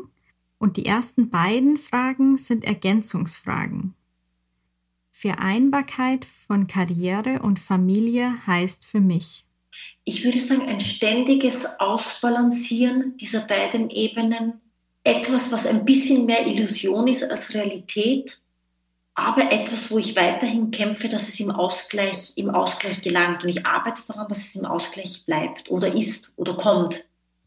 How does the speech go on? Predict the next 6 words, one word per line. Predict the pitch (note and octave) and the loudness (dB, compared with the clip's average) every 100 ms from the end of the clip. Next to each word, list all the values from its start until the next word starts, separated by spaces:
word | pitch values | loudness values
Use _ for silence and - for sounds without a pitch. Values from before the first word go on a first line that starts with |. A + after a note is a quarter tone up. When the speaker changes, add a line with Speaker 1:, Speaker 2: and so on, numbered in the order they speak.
| _ | _
Speaker 1:
Warum | G#3 G3 G3+ A3+ | -4 2 2 2
siehst | A3 A#3+ A#3 - | 0 -4 -4 -2
du | A3+ | 0
es | G#3 - | 0 0
als | G3+ G3 F#3+ - | -2 -2 -2 -4
Illusion? | G#3 G3 E3 - F3+ F3+ A3 | 0 0 0 -2 -2 2 0